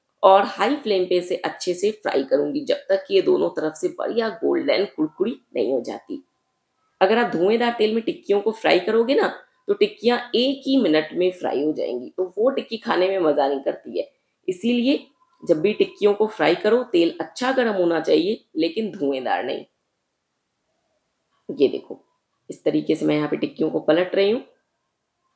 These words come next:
दूसरे तरफ से भी इसे दो तीन मिनट तक पहले पकने दूंगी। दोनों तरफ से टिक्कियाँ काफ़ी अच्छे से फ्राई हो गई हैं, इसमें बढ़िया गोल्डन कलर आ चुका है। तो अब हम इन्हें निकाल लेंगे ऑयल से बाहर।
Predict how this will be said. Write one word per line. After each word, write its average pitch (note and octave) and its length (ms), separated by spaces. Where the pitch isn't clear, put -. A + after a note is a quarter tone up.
दूसरे F3 360
तरफ G#3+ 220
से G#3 160
भी G#3 140
इसे G3+ 180
दो D3+ 160
तीन F#3 180
मिनट F#3 220
तक F#3 140
पहले D3 220
पकने - 360
दूंगी। G#3+ 380
दोनों G3 300
तरफ A#3+ 180
से A#3 120
टिक्कियाँ A3 420
काफ़ी A#3 380
अच्छे A#3+ 240
से A#3+ 160
फ्राई - 400
हो A3 140
गई A3 220
हैं, G#3+ 80
इसमें F#3 240
बढ़िया A3 440
गोल्डन F3+ 440
कलर - 400
आ B2+ 120
चुका - 340
है। - 140
तो F#3+ 40
अब G3 160
हम G#3 180
इन्हें G3+ 260
निकाल F#3 300
लेंगे F#3 260
ऑयल E3+ 260
से G#3+ 160
बाहर। - 300